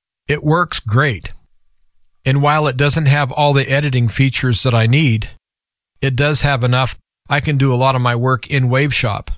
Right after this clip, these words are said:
Another older program that I think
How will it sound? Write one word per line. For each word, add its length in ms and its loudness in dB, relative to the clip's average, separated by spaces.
Another 440 0
older 360 0
program 640 0
that 300 -2
I 160 0
think 320 -2